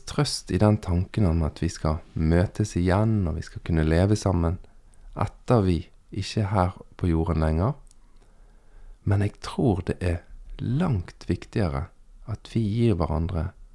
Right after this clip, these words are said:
håp og noe å se frem mot, så vi kan jobbe mot, også her på denne kloden, i møte med mennesker.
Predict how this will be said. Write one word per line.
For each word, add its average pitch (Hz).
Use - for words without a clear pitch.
håp -
og 98
noe 107
å -
se -
frem 104
mot, -
så -
vi 92
kan 95
jobbe 98
mot, 95
også -
her 113
på -
denne 87
kloden, 80
i 92
møte 85
med 69
mennesker. -